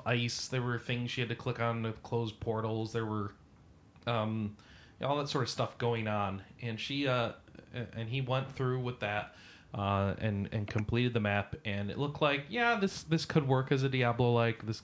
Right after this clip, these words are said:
or, but it could also be really boring. I'm not really sure how it fell yet, and I didn't get to play it, so, um, not really sure where that one's gonna fall, to be honest.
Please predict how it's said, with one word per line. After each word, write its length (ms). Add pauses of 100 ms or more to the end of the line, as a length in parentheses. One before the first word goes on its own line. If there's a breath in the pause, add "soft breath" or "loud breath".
(140)
or, 320 (280)
but 320
it 140
could 120
also 260
be 140
really 240
boring. 560
I'm 100
not 160
really 200
sure 200
how 160
it 120
fell 240
yet, 240 (480 loud breath)
and 260
I 160
didn't 200
get 180
to 60
play 420
it, 220
so, 520 (580 loud breath)
um, 500 (200)
not 160
really 220
sure 500 (800 loud breath)
where 160
that 180
one's 160
gonna 180
fall, 480 (200)
to 60
be 140
honest. 440